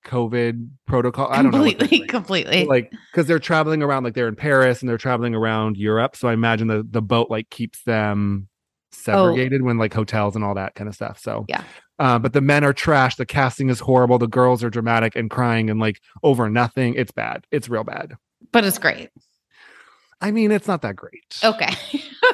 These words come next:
Speaker 2: Okay.
Speaker 1: I wish there was, like, a better caliber
Speaker 2: Wait,
Speaker 1: of men.
Speaker 2: you're gonna watch the whole thing through.
Speaker 1: I mean, I'm already this far. I can't
Speaker 2: Yeah.
Speaker 1: give up on episode four. Like, I gotta, <laughs> I gotta finish this through.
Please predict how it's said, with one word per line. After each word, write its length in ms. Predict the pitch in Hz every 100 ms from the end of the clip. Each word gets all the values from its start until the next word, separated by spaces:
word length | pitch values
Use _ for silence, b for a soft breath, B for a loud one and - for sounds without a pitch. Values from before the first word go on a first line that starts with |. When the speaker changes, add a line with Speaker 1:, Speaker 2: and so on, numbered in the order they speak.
| -
Speaker 2:
Okay. 260 | - 294 -
Speaker 1:
I 140 | 226 233
wish 380 | 190 240 269 -
there 100 | 294
was, 120 | 254
like, 140 | 247 196
a 40 |
better 520 | 139 175 175 170 160 -
caliber 520 | - 156 147 156 131
Speaker 2:
Wait, 60 |
Speaker 1:
of 120 | 120 107
men. 520 | 120 117 101 95 -
Speaker 2:
you're 180 | 214 277
gonna 220 | 262 262
watch 460 | 220 190 190 180 -
the 60 | 196
whole 160 | 160
thing 240 | - 147 156
through. 300 | - - 160 _ _ _
Speaker 1:
I 80 | 185
mean, 140 | 190 185
I'm 160 | 175
already 220 | 196 185
this 220 | 131 160 -
far. 260 | 104 101
I 100 | 117
can't 180 | 127 165
Speaker 2:
Yeah. 160 | 247 -
Speaker 1:
give 140 | 135
up 140 | 147 135
on 100 | 135
episode 360 | 120 120 123 107
four. 460 | 120 143 95 101
Like, 220 | 117 123
I 100 | 123
gotta, 320 | 135 160 156 -
<laughs> 40 |
I 80 | 165
gotta 180 | 175 160
finish 300 | 147 151 -
this 200 | 127 -
through. 400 | 147 151 104 104